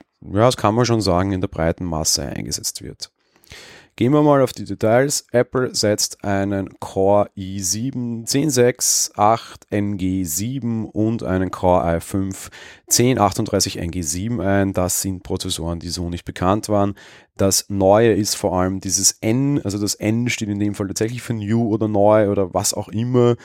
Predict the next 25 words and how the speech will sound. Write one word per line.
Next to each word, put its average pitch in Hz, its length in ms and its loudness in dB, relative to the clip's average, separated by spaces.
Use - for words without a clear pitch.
Ähm, 104 300 2
das 104 220 4
ist - 120 -2
der 107 80 2
Hinweis 107 480 2
für 101 180 -4
den 98 220 0
Prozessor, 95 560 0
den 101 280 2
aktuell 87 540 0
nur 90 240 0
Apple 82 240 -2
bekommt 80 460 -4
und 78 160 -10
den 80 160 -2
Apple 78 300 -8
aktuell 73 560 -6
als 76 160 -6
einziger 73 440 -4
einbaut. 85 720 -2
Es - 120 -4
handelt 131 240 2
sich 127 140 -4
konkret 117 600 2
um 110 380 0